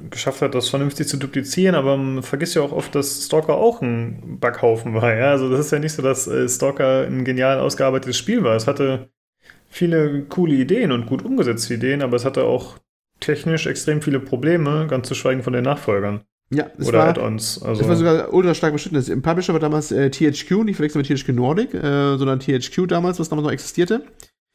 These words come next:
Speaker 1: Mhm.
Speaker 2: Die damals einen Producer hier hingeschickt hatten, äh, der das erstmal eingedampft hat, das Spiel, weil die sonst nie fertig geworden wären, ne?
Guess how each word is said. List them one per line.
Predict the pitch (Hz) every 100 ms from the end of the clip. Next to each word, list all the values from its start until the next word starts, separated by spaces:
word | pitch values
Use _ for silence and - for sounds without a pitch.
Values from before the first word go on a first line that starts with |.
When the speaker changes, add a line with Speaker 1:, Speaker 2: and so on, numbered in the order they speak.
| -
Speaker 1:
Mhm. | 135
Speaker 2:
Die | 143
damals | 156 151
einen | 147
Producer | 135 175 180
hier | 147
hingeschickt | 160 180 151 120
hatten, | 131 - 151
äh, | 95 127 123
der | 127
das | 127 -
erstmal | - - 185
eingedampft | 208 151 120
hat, | 117
das | 113
Spiel, | - 139
weil |
die | 120
sonst | 123
nie | 175
fertig | 196 156 135
geworden | 117 120 113
wären, | 113 131 269 - -
ne? | 127 214